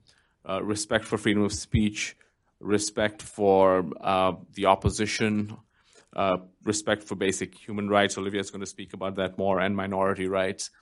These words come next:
And in a way, some of all of this gets kind of connected to, uh, attitudes towards economic freedom, but that's kind of too much of a digression, and I won't go into, into that right now. And so let me wrap up by making a couple of, uh, you know, uh,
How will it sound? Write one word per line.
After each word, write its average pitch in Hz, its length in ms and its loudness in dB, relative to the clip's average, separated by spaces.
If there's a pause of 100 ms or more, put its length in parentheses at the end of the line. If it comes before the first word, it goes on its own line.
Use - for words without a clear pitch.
(380)
And 120 220 -2
in 127 160 0
a 127 80 4
way, 117 180 4
some 110 200 -4
of 104 100 -6
all 104 160 0
of 101 100 -2
this 101 200 -6
gets - 240 -14
kind 92 180 -14
of - 140 -20
connected 101 580 -6
to, 92 320 -6 (460)
uh, 90 240 -2
attitudes 101 520 2
towards 95 360 -8
economic 98 420 -12
freedom, 90 340 -10
but 87 120 -16
that's 92 240 -10
kind 90 180 -8
of 90 100 -10
too 95 120 -14
much 92 160 -14
of 92 60 -12
a 92 40 -10
digression, 90 540 -6
and 90 100 -12
I 85 60 -8
won't 90 260 -8
go 90 140 -6
into, 85 260 -10 (480)
into 92 220 -8
that 90 320 -4
right 85 200 -6
now. 90 300 -6 (1040)
And 131 160 0
so 151 140 -4
let 180 140 0
me 240 100 0
wrap 151 300 0
up 147 120 0
by 127 120 4
making 110 340 -2
a 104 60 -4
couple 113 400 -4
of, - 280 -6 (120)
uh, 90 240 -2
you - 100 -10
know, 87 320 -8 (220)
uh, 87 240 -8